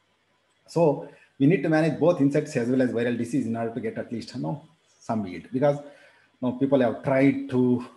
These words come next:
know, develop, you know, resistant varieties and tolerant, you know, hybrids or so on. But so far we have not, you know, got any encouraged results. So that's why both insects as well as viral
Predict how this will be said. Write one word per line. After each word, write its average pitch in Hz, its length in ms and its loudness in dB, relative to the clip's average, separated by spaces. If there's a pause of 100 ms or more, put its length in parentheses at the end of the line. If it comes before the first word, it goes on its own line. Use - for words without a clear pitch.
know, 117 180 -6
develop, 120 400 -2 (640)
you 117 80 -10
know, 107 120 -6
resistant 117 420 -4
varieties 107 480 -4
and 101 160 -10
tolerant, 107 380 -6
you - 280 -18
know, 98 80 -8
hybrids 98 460 -10 (240)
or 90 120 -12
so 120 260 -6
on. 98 200 -10 (580)
But 123 120 -4
so 190 140 0
far 160 160 4
we 131 60 4
have 120 100 2
not, 120 180 0
you - 40 -14 (240)
know, 104 340 -8 (460)
got 107 180 -4
any 110 160 -4
encouraged 98 500 -8
results. 90 400 -14
So 120 60 -10
that's 123 160 -4
why 143 80 4
both 135 260 0
insects 123 440 -4
as 104 100 -2
well 107 160 -2
as 101 80 -6
viral 101 340 -6